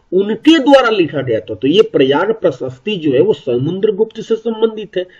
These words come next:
ठीक है। तो समुद्रगुप्त के दरबारी कवि कौन, कौन था? तो हरिसेन था। इसे जरूर आप याद रखेंगे।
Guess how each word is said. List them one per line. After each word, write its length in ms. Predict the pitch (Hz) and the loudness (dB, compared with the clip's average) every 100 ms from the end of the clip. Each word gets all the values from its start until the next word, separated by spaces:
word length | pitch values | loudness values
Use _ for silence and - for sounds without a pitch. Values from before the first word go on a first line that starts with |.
| _ | _
ठीक 180 | 165 175 | -2 2
है। 80 | 330 | 0
तो 380 | - - - 147 | -2 -12 -6 -4
समुद्रगुप्त 840 | 131 139 190 202 180 175 - 220 | -2 0 2 2 4 4 4 2
के 180 | - 220 | 6 6
दरबारी 500 | 165 147 127 143 208 | 6 4 4 0 2
कवि 260 | 214 208 | 4 2
कौन, 340 | 220 - 226 214 | 2 2 2 4
कौन 260 | 214 247 | 4 4
था? 260 | 247 208 202 - - | 2 -6 -10 -10 -6
तो 60 | - | -4
हरिसेन 600 | 110 151 208 - 214 208 | 2 2 2 6 8 8
था। 240 | - 190 - _ | 4 -10 -12 _
इसे 260 | - 123 220 | -8 4 4
जरूर 360 | 202 233 226 220 | 6 4 6 4
आप 160 | 208 220 | 2 2
याद 280 | 214 208 | 2 4
रखेंगे। 460 | 196 180 202 208 | 0 0 -2 0